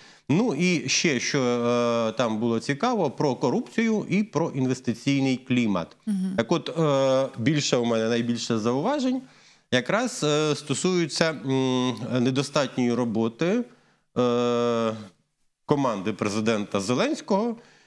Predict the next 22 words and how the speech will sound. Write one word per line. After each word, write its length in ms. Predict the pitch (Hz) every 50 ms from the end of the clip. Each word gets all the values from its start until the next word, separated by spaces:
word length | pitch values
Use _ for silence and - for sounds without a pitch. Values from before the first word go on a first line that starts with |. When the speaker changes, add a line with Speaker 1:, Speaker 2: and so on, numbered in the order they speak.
| _ _ _ _ _ _
Speaker 1:
і, 800 | 151 156 160 160 156 151 143 139 127 123 120 117 110 110 107 104 101 104 107
звісно, 480 | 120 117 92 110 139 143 127 - - 123
в 60 | 110
широкому 600 | - - 139 127 117 117 117 - 123 110 110 113
смислі, 500 | - - - 131 160 202 202 - - 143
не 100 | 127 120
лише 360 | 117 117 120 117 - - 254
Офіс, 580 | 262 - 139 147 143 135 - 131 123 110 - -
а 100 | - 123 120 110 113
і, 220 | 123 110 104 101 - 175 214 208 196 170 139 -
е, 280 | 147 117 113 113 113
Кабінет 540 | 104 - 127 120 120 127 123 123 117 113 120
Міністрів, 800 | 127 120 120 117 113 110 107 - - 107 110 110 - - _ -
і, 320 | 131 127 120 120 117 110 104 - 120
м, 500 | 113 110 110 107 107 104 104 101 101 98 - - - - _
парламент. 640 | 127 113 113 107 98 98 98 104 143 233 254 - - _ _ _ _ _ _ _ _ _ _ _ _ _ - - 123
Е, 40 | 123 127 131 131 131 135 135 135 135 131 127 127 120
якраз, 580 | 123 131 127 - 190 240 285 294 - - -
е, 40 | 160 143 151 147 143 139 139 139 117 123
вз-, 480 | 104 87 90 104 123 135 135 135 127
для 320 | 104 101 117 165 175 156 120
законодавчого 1120 | 120 180 180 - 165 160 160 151 135 120 147 170 202 202 - - 196 165 175 190 190